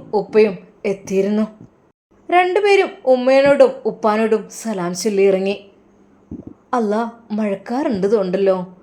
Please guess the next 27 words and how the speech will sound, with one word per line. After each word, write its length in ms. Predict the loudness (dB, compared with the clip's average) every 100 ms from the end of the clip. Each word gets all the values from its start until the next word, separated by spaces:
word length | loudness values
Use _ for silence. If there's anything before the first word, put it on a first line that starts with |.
| _ _ _ -8
"ഉം, 240 | -4 -4 -6 -10 _ _ -4
അതേ, 280 | 0 0 0 -4 -20 _ -6
ബൈക്കിൽ 420 | 0 0 0 -4 2
പോകണ്ടട്ടോ 440 | 4 4 4 2
മക്കളെ, 360 | 0 0 2 2 0
കാർ 220 | 0 0 0
എടുത്തോളി, 440 | 0 0 2 0 -2
ഇനി 160 | -2 2
വെറുതെ 280 | 2 2
മഴ 240 | 2 2 2
നനയാൻ 280 | 0 0 -2
നിൽക്കണ്ട." 320 | -2 -2 0 0 -4 -16 _ _ _ _ _ _
അങ്ങനെ 320 | -2 0 -2 -2
അതാ 180 | -2 -2 -2
അവർ 200 | 0 0
ഉമ്മയോടും 440 | 0 2 4 4 4
ഉപ്പയോടും 360 | 2 0 0 -2
സലാം 320 | -2 -2 2
പറഞ്ഞ് 260 | 2 4 2 -4
വീട്ടിൽ 360 | -2 0 0 0
നിന്ന് 200 | 0 2
ഇറങ്ങുന്നു. 420 | 0 0 0 -2 -4 -12 _ _ _ _ _ _ -4
യാത്രയിലുടനീളം 1080 | -2 -2 -6 -2 0 0 -2 -2 0 -2 -4 -12 _ _ -6
മദ്ഹിൻ്റെ 640 | 0 2 2 0 0 0
ശബ്ദം 420 | 0 -2 2 2 2
മാത്രം 400 | -2 0 -2 -2 -4 -6 -4
വണ്ടിയിൽ 420 | -2 0 0